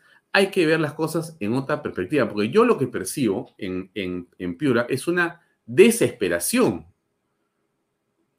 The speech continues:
Una desesperación. Y alguien me dice, "Bueno, pero es que los peruanos se esperen". Pues no es así, no es así, amigos.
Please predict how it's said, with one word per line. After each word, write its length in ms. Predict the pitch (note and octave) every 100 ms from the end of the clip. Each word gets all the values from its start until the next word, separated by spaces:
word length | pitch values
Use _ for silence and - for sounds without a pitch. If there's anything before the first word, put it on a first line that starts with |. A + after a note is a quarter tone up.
| -
Una 200 | D#3 C3
desesperación. 1120 | A#2+ A#3 G#3 A2 - F2 E2 G3+ F3 F2 - _ _ _ _ -
Y 100 | A#2
alguien 160 | D#3
me 60 | D#3
dice, 200 | C#3 C#3+
"Bueno, 480 | G#3 A#3 A3+ D#3+ A2
pero 160 | B2 F3
es 100 | E3
que 80 |
los 120 | C3 B2
peruanos 320 | C#3+ F#3+ E3
se 80 | C3+
esperen". 420 | - G3 D#3 B2+
Pues 240 | D3+ C3+
no 180 | D3 G#3
es 160 | B3 D#3+
así, 640 | C3 F#3+ A#3 F#3 E2+ D#2+ -
no 240 | - E3 A3+
es 180 | G#3+
así, 380 | A2 - F#3+ F3+
amigos. 680 | A2 C3+ E3+ F2 E2 -